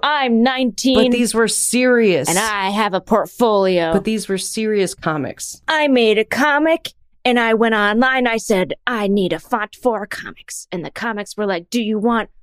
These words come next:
Speaker 1: a font that has serifs or has
Speaker 2: <laughs>
Speaker 1: sans serifs?" And I said, "Sans serif." And they said, "What's my name?" Uh, Brad. They said, "Brad, uh, Lion Cougar, we have the perfect font for you.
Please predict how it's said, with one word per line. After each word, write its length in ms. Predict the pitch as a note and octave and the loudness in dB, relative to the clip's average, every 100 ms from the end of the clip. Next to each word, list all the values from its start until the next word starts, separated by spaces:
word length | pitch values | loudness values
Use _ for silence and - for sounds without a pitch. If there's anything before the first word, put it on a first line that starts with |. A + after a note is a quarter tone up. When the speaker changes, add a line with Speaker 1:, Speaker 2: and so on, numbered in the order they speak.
| - | -6
Speaker 1:
a 80 | A#3 | -6
font 400 | A3+ C4+ A#3+ G#3+ | -2 -2 -2 -2
that 200 | A#3 - | -4 -2
has 420 | G#3 F#3 E3+ - - - | -2 -2 -4 -10 -20 -12
serifs 680 | - C4+ D#4+ A4 - - - _ _ | 0 4 4 2 -2 -10 -14 _ _
or 220 | A3 G3+ | 0 0
has 380 | F3 F#3+ F3+ - D4 | -2 -4 -4 -6 -10
Speaker 2:
<laughs> 40 | |
Speaker 1:
sans 600 | - - C4 C4+ A3 F#3+ - | -8 -4 0 0 0 -4 -4
serifs?" 640 | - G3+ D#3+ D3 - - _ _ | -2 -2 -2 -6 -12 -16 _ _
And 120 | F3+ | -6
I 200 | F#3 G3+ | -6 -6
said, 400 | G3 - F#3 F3 | -10 -8 -8 -8
"Sans 840 | - - - F4+ D#4 B3+ G#3+ G3 | -12 -16 -4 0 2 0 0 -4
serif." 480 | - A#3+ G#3 F3 - _ _ | -4 -2 0 -2 -8 _ _
And 160 | G#3 A3 | -2 0
they 120 | A3 | 0
said, 400 | - A#3 G#3+ F#3 - - | -2 -2 -2 -8 -8 0
"What's 240 | A#3+ A#3 | 0 0
my 140 | G3+ | -2
name?" 240 | F#3 D#3+ E3 _ _ - | -4 -8 -10 _ _ -6
Uh, 320 | G#3+ F#3+ E3+ - - | -2 0 -2 -6 -14
Brad. 480 | - C4+ G#3+ F#3 F3 - - - | -2 -2 0 -4 -8 -16 -6 -2
They 140 | C#4+ | 0
said, 300 | - G#3 - | 0 -2 0
"Brad, 480 | F#4+ F#4 F4+ F#4 F4 - - - _ _ - - | 0 2 2 0 -2 -10 -14 -14 _ _ -20 -4
uh, 220 | D4 C#4+ | 0 0
Lion 340 | D#4+ D#4+ F4 F#4 | 0 -2 -2 -2
Cougar, 460 | F#4 G4 G4+ G#4 G4 - - | 4 6 6 2 -4 -14 -2
we 200 | C4+ F#4+ | 2 4
have 240 | D4+ A#3+ | 2 0
the 80 | F#3+ | -4
perfect 500 | G3 - F4 F#4+ F#4 | -2 0 0 0 -4
font 380 | - F4+ F4+ - | 0 0 0 0
for 100 | F#4+ | 2
you. 460 | E4 D#4 F#3 D#3+ | 4 4 2 -2